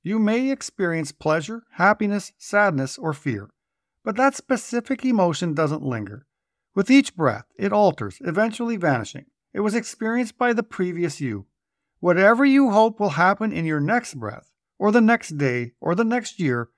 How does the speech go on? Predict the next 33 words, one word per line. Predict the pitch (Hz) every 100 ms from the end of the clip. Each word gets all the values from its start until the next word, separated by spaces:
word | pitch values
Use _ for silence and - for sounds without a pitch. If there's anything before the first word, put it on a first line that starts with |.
| _
will | 196
be | 208 254
experienced | 233 - - 196 196 190 -
by | 175
a | 170
different | 123 180 202 147 147
you, | 165 165 104 - _ -
the | 190
future | - 262 254 - 113
you. | 101 - _ _ _ _ _ _
The | 175 175
only | 180 226 269 254 214
iteration | 233 233 190 156 180
of | 190 180
you | 165 135
that | 147
matters | 151 143 110 101 101 -
is | 165 143
the | 165
present | - 147 131 127 -
you, | 131 104 98 _ _ _ -
who | 214
has | 180 202 151
just | 143 220 156 143 -
taken | 160 147 160
a | 147
breath." | 120 104 - _ _ _ -
End | 143 143
quote. | - 101 - _ _ _ _ _ _ _ _
The | 170 185 -
every | 170 190 202 247
breath | 180 _ 160 147 143 - -
paradigm | 143 113 101 98